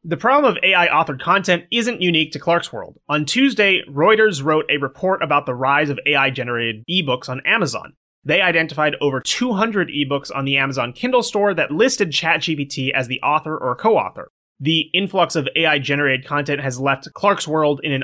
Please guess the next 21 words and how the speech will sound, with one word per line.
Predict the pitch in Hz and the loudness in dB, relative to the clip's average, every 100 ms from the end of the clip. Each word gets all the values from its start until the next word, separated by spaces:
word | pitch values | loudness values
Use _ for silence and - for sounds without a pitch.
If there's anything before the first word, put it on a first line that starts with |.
| - | 0
awkward | 160 - 151 | 0 0 -2
position | 139 139 139 135 | 0 0 0 -2
of | 127 | -6
trying | 131 180 208 | -4 -2 -2
to | 180 | -4
keep | 170 - 214 | -6 -6 -4
the | 190 | -4
bar | 139 135 135 147 | 0 4 4 2
to | 135 | -2
submission | - 131 127 123 | -6 -4 -4 -4
high | - - 240 | -6 2 4
enough | 220 160 151 | 4 2 0
to | 147 | -6
keep | - 220 196 | -8 -6 -2
away | 147 143 | 0 0
the | 127 | 0
spammers, | - - 208 208 202 165 | -4 0 0 2 -2 -2
but | - | -4
not | 165 277 285 | 2 2 2
so | 196 | 0
high | 139 131 135 | 2 4 2